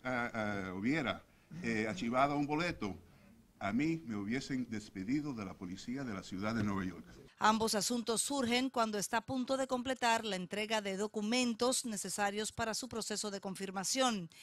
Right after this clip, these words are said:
Speaker 2: Le faltan tres planillas sobre ingresos y tuvo que viajar a Nueva York a buscar su certificado de buena conducta, un proceso que no podía delegar.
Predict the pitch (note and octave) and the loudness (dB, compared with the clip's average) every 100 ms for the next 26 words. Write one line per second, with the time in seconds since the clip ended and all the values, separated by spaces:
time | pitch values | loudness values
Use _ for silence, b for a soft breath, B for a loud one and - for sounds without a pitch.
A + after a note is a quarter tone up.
0 | B B B F#3+ G3+ G3 G3 F#3+ G3+ - | B B B -2 0 0 0 0 -2 -2
1 | - F#3+ A3 A#3 G#3+ A3+ A3+ G#3+ G#3+ G#3+ | -2 0 2 4 6 6 4 0 -2 2
2 | A#3+ A3+ C#4+ - B B B A#3 G#3 D4 | 2 2 2 0 B B B -6 -2 2
3 | D4+ D4+ D4 C4+ C4 C4 B3+ A#3+ G#3+ A3 | 2 2 2 4 4 2 2 2 2 2
4 | A#3+ - G#3+ F#3 - A#3 A3 A3+ C4+ B3+ | 0 -2 -4 -4 -2 0 0 -2 -6 -2
5 | G#3+ - A#3+ A3+ - A3 A3 A#3+ G#3+ F#3 | -4 -4 -6 -6 -2 -2 0 -2 -4 -2
6 | G#3 G3+ A3 A3 C#4+ - A3+ G#3 A3+ G3+ | -4 -2 -2 0 -2 0 0 0 -2 -4
7 | F#3 C#4+ C4+ - C4+ B3 A3 B3 C#4+ - | -2 0 2 2 0 -2 -2 -2 -2 0
8 | D4 A#3 G3+ G3+ F#3 F#3+ F#3+ F3+ E3+ | 0 0 0 0 0 0 0 -2 -6